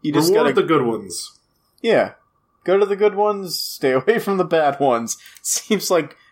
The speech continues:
Speaker 1: kinda easy life advice.
Speaker 2: And, uh, of course,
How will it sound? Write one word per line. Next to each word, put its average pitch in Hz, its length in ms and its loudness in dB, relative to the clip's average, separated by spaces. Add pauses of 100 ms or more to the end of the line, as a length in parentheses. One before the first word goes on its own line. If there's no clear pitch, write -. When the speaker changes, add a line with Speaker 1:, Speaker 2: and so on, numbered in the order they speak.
(120)
Speaker 1:
kinda 180 280 0
easy 175 280 2
life 170 260 2
advice. 151 800 0
Speaker 2:
And, 139 220 0
uh, 139 200 2
of 139 120 -4
course, 220 500 0